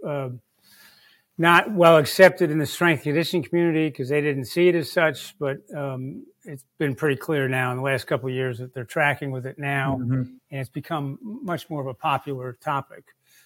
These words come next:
Speaker 1: Um, and I, once I wrote the book, I opened a couple little gyms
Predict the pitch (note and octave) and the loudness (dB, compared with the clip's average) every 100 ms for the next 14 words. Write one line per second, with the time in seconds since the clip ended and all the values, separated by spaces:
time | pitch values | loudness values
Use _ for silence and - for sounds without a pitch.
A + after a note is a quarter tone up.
0 | _ - C#3 B2+ B2+ - D3 C#3 C3+ C3+ | _ -14 -10 -8 -8 -8 -6 -4 -4 -4
1 | C3+ C3+ C3 D#3+ - C#3 D3 C#3+ C#3+ C#3 | -4 -4 -6 -8 -6 -2 2 2 2 0
2 | C3+ _ _ _ - D3+ E3 D#3 D#3 C3 | -4 _ _ _ -6 2 4 4 2 6
3 | G3+ G3+ E3 D3 D3+ D3+ C#3+ C#3+ E3 D#3+ | 8 8 8 8 6 4 -2 -2 -2 -6
4 | D3 C#3 C3+ - E3 D#3+ D#3+ C3 - | -2 -2 -2 2 2 4 0 -2 -10